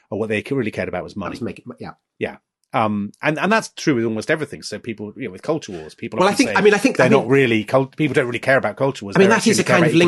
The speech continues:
Speaker 2: lingering
Speaker 1: economics.
Speaker 2: aftershock of Marxism, isn't it? It,
Speaker 1: It
Speaker 2: the
Speaker 1: is,
Speaker 2: idea
Speaker 1: exactly.
Speaker 2: that,
Speaker 1: Ex-,
Speaker 2: that, that
Speaker 1: absolutely.
Speaker 2: everything is to be determined, you know, explained ultimately in material terms. But I think it's also, um, a, it's, it's a kind of a, a laying claim to a kind of sophistication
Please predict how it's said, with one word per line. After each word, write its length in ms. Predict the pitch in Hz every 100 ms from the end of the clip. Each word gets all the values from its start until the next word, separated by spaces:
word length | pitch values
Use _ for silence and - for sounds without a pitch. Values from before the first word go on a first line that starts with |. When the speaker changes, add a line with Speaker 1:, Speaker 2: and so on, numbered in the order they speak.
| 156
Speaker 2:
lingering 220 | 143 123
Speaker 1:
economics. 340 | 131 139 -
Speaker 2:
aftershock 280 | 123 123 -
of 100 | 117
Marxism, 440 | 117 104 - 95 101
isn't 160 | 98
it? 160 | 90 - _ -
It, 140 | 104 123
Speaker 1:
It 60 |
Speaker 2:
the 80 | 160
Speaker 1:
is, 120 | 117
Speaker 2:
idea 0 |
Speaker 1:
exactly. 380 | 101 120 110 104
Speaker 2:
that, 240 | 101 - -
Speaker 1:
Ex-, 200 | 113 110
Speaker 2:
that, 80 | -
that 60 | 127
Speaker 1:
absolutely. 340 | - 120 143
Speaker 2:
everything 260 | 160 156 120
is 120 | -
to 40 |
be 120 | 113
determined, 340 | 87 123 110 -
you 100 | 98
know, 40 | 90
explained 400 | - 113 101 98
ultimately 400 | 110 107 101 104
in 60 | 92
material 400 | 92 110 95 90
terms. 420 | - 95 85 -
But 120 | - 123
I 60 |
think 180 | 165 147
it's 120 | 120
also, 580 | 151 175 - 101 90 92 _ -
um, 520 | 110 104 104 101 101 _ _ _ _ _ _ -
a, 140 | 120 - -
it's, 180 | 139 -
it's 160 | 131 -
a 40 |
kind 280 | - 135 127
of 80 | 127
a, 200 | 123 135
a 80 | 123
laying 340 | 120 127 139 135
claim 280 | 127 117
to 120 | 113 110
a 40 |
kind 200 | - 110
of 80 | 107
sophistication 760 | - - - 117 107 - 113